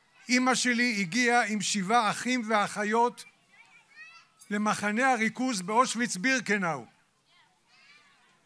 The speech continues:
מיד כשירדה מרכבת המסע, שישה אחים ואחיות שלה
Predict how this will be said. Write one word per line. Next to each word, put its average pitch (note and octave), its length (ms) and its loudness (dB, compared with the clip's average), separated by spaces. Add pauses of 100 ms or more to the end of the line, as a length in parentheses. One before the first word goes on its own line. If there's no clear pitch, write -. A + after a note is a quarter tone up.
(340)
מיד A3+ 380 8
כשירדה A3+ 540 4
מרכבת B3 680 2
המסע, A#3 580 4 (1080)
שישה A#3 580 4
אחים B3+ 360 0
ואחיות A#3 600 6
שלה B3 420 4